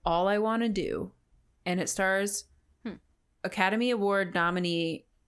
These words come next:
Speaker 1: Kirsten, Kirsten Dunst.
Speaker 2: You know, the other thing is about those quizzes is that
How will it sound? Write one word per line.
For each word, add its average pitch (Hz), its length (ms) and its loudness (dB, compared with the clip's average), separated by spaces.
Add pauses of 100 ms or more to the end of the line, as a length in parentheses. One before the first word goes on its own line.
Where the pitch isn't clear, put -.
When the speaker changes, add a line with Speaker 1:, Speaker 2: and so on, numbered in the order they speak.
Speaker 1:
Kirsten, 160 680 -2 (540)
Kirsten 233 500 -2 (160)
Dunst. - 380 -8 (2000)
Speaker 2:
You 392 60 0
know, 508 120 2 (100)
the 269 80 2
other 302 140 2
thing 302 200 0
is 269 140 0
about 220 240 0
those 220 200 -4
quizzes 220 600 -4
is 202 200 -6
that 185 440 0